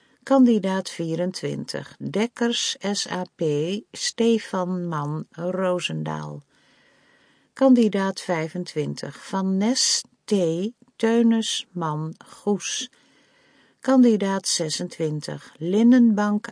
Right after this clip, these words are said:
A C, André, Man, Zaandam. Kandidaat zevenentwintig, Brown P W, Peter, Man, Kerkrade. Kandidaat achtentwintig, Doting R,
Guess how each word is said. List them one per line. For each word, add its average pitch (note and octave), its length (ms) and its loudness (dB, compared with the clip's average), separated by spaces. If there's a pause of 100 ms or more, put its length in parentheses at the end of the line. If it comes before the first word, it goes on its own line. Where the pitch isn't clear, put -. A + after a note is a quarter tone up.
A F3+ 160 -2
C, D#3 560 -4 (120)
André, F3+ 760 0
Man, E3 580 -4
Zaandam. D#3+ 800 -6 (1300)
Kandidaat A3 640 2
zevenentwintig, D3+ 1200 -4
Brown F3 680 2 (120)
P G#3 340 0
W, D#3+ 400 -2 (180)
Peter, A#3 640 0
Man, D#3+ 500 -6 (160)
Kerkrade. D3+ 920 -4 (1080)
Kandidaat G#3+ 680 4
achtentwintig, D3+ 1200 -8
Doting A3 800 0
R, D#3+ 360 -6